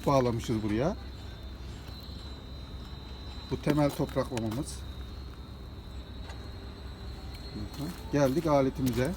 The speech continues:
Şimdi önce alette neyi nereye bağlayacağımızı bilmiyoruz. Cahiliz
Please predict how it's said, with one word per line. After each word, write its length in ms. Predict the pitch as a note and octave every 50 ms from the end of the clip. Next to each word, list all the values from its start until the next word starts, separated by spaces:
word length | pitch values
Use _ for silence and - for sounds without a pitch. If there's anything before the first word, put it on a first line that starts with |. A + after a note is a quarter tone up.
| - - - - - - - - - - - - - - - - - - - - - - - - - - - - - - - - - -
Şimdi 220 | C3+ C3 B2 A2+ G#2+ G2+ - - - - - - - - - - - - - - - - - - - - - - - - - - C4+ - - - - - - - - - - - -
önce 300 | D#3 D#3+ E3 D3+ C3+ D3
alette 580 | - D3+ D3+ D#3 D#3+ D#3+ D#3+ D#3 - - F3+ D#3+
neyi 180 | D#3+ E3 E3+
nereye 300 | E3 E3 D#3+ D#3 D3+ C#3+
bağlayacağımızı 600 | B2+ C3+ B2+ B2 A#2 A#2+ A#2+ A#2+ B2 C3+ D#3+ F3+
bilmiyoruz. 460 | D#3+ E3+ D3 C3+ A#2+ G#2+ G#2 A2 D3 - - - - - - - - - - - - - - - - - - - - - - - - - - -
Cahiliz 380 | - C3+ C3 B2+ A#2+ B2 B2 G#2+